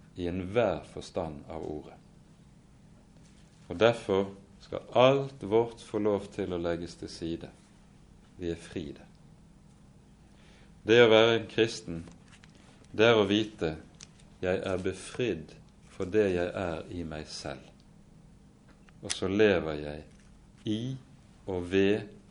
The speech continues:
Jesus og ham alene." Det er det loven skal le-, vise. Den skal rydde bort og ødelegge mitt. Og så skal evangeliet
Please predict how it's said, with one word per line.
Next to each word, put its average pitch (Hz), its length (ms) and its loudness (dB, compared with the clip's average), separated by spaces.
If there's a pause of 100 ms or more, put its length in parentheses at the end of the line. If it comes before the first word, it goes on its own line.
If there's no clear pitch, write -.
(280)
Jesus - 640 -10 (540)
og 107 180 -14
ham 80 220 -2 (340)
alene." 67 400 -10 (1500)
Det 104 240 6
er 110 160 4
det 107 160 6
loven 90 480 4
skal 95 240 -2
le-, 92 240 0
vise. 101 480 -6 (1120)
Den 82 160 -10
skal 82 300 -6
rydde 113 320 0
bort 117 460 -6
og 95 160 -6
ødelegge 98 560 0
mitt. - 480 -14 (1300)
Og 98 100 -12
så 107 340 2
skal 92 340 -4
evangeliet 87 880 -4